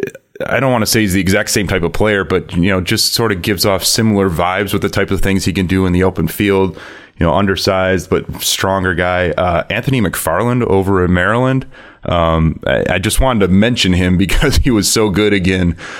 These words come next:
on Saturday. I know you had, uh, a pretty positive ranking for him headed into the year. Um, I don't know if you've had a chance to watch him or not, but like I said, I just wanted to throw his name out while we're talking about guys who can create with the ball in their <laughs> hands because he's been so impressive early on.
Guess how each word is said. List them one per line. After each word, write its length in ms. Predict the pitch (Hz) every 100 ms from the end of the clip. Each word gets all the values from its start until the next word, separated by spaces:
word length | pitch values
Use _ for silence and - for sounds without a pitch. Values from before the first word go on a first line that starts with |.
| -
on 160 | 92 87
Saturday. 440 | 104 101 95 95
I 60 | 92
know 240 | 95 107
you 180 | 104 92
had, 300 | 92 90 82
uh, 260 | 87 82 - - - - -
a 100 | 110
pretty 300 | - - 190
positive 680 | - 104 101 95 87 76 -
ranking 460 | 104 101 90 98
for 240 | 82 98 92
him 160 | 92
headed 260 | 85 90 85
into 220 | 95 104
the 140 | 101
year. 400 | 90 92 92 85 - - - -
Um, 720 | 90 90 87 85 82 - - - - - - -
I 60 |
don't 100 | 123
know 60 | 123
if 120 | -
you've 80 | 104
had 140 | 113
a 40 | 98
chance 280 | 110 101
to 100 | -
watch 280 | 95 98 -
him 80 | 95
or 60 | 90
not, 180 | 90
but 80 | 95
like 160 | 107 -
I 60 |
said, 220 | 90 104 92
I 40 |
just 200 | 98 117
wanted 240 | 131 101
to 40 | 90
throw 280 | 107 107 98
his 100 | 92
name 300 | 95 107 98
out 180 | 90
while 120 | 87 90
we're 100 | 87
talking 340 | 104 101 101
about 220 | 90 87
guys 280 | 90 95 95
who 100 | 95
can 200 | 87 82
create 540 | - 98 95 98 98
with 160 | 92 90
the 80 | 92
ball 340 | 87 90 98
in 60 | 90
their 120 | 87
<laughs> 120 | -
hands 260 | 107 85 85
because 320 | 82 95 87
he's 220 | 95 78
been 260 | - 95 95
so 260 | - 98
impressive 480 | 90 85 87 90 82
early 240 | 80 82 82
on. 280 | 80 82